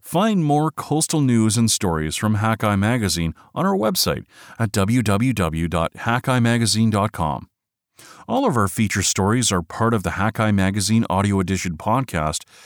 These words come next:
which you can subscribe to through your favorite podcast app.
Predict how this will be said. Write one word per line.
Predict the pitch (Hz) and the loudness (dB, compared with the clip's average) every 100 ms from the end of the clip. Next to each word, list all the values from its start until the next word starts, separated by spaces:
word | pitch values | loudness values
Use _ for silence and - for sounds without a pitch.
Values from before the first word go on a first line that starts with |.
| - - | -20 -10
which | 135 143 | -6 -2
you | 185 | -2
can | 175 151 | -2 -2
subscribe | - 139 - 165 180 156 | -2 -2 -2 0 0 0
to | 95 78 - - | 0 -2 -4 -6
through | 113 | 0
your | 110 | 0
favorite | - 104 107 120 - | 0 0 2 0 -2
podcast | 92 90 - 90 87 - | -2 -2 0 -2 0 -4
app. | 69 - | -6 -10